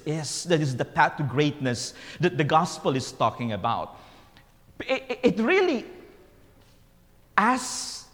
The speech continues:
me, or asks me t-, to reflect, what is really my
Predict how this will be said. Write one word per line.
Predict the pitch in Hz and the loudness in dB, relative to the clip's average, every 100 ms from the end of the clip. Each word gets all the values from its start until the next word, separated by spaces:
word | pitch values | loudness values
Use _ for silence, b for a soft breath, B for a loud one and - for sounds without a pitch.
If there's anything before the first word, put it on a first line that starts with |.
| - - | -12 0
me, | 180 180 170 175 | 2 4 0 0
or | 175 156 160 - | 4 6 6 6
asks | 190 220 - 185 | 6 4 -4 -2
me | 185 | -2
t-, | - - - - _ _ - - | -2 -8 -20 -20 _ _ -20 0
to | 175 | 4
reflect, | 151 156 156 143 135 - B B B B | 4 0 4 4 4 -4 B B B B
what | 254 453 | -2 -2
is | - | -2
really | 285 233 202 | 2 4 4
my | 180 | 2